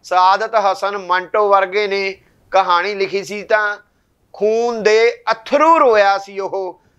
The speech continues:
ਜਲਿਆਂਵਾਲੇ ਬਾਗ ਦੇ ਕਾਂਡ ਨੂੰ ਲੈ ਕੇ। ਅ,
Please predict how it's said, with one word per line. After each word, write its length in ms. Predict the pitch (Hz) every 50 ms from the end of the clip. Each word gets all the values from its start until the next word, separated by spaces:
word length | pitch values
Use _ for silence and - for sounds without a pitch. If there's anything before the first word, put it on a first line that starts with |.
| _ _ -
ਜਲਿਆਂਵਾਲੇ 480 | 135 175 202 220 220 220 202 190 190 190
ਬਾਗ 340 | 175 175 165 165 165 165
ਦੇ 320 | 160 175 160 170 175 175 170
ਕਾਂਡ 480 | - - 170 165 165 170 175 180 180
ਨੂੰ 200 | 185 185 190 185
ਲੈ 200 | 175 175 170 170
ਕੇ। 360 | 170 170 175 175 180 180 165 - _ _ _ _ _ _ _
ਅ, 40 | -